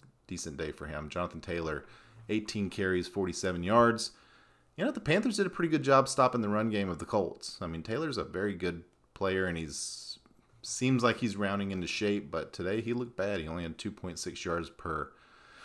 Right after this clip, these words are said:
Uh, did have five catches for twenty-two yards and a touchdown, so he did get into the end zone, but Zach Moss, seven for twenty-six. Um, so, I mean, the Panthers, you know, held the Colts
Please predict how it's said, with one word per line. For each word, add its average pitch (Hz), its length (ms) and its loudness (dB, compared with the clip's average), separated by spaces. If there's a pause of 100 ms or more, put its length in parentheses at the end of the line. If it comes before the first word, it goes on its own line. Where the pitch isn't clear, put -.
(380)
Uh, 82 240 -2
did 104 220 4
have 104 200 4
five 92 380 0
catches 87 380 -4
for - 140 -10
twenty-two 85 400 -8
yards 82 320 -2
and 78 120 -8
a 76 40 -12
touchdown, 107 580 -2
so 92 200 -4
he 82 80 -6
did 90 140 -2
get 87 120 -4
into 85 180 -8
the 85 140 -6
end 82 140 -6
zone, 80 280 -6
but 73 240 -6 (880)
Zach 101 240 2
Moss, 92 280 0
seven 87 300 -2
for 82 140 -6
twenty-six. - 840 -8 (200)
Um, 73 460 -8 (180)
so, - 160 -6
I 101 60 0
mean, 110 140 0
the 107 60 -2
Panthers, 151 400 -2
you 135 80 -2
know, 127 140 0
held 127 200 0
the 123 80 -6
Colts - 380 2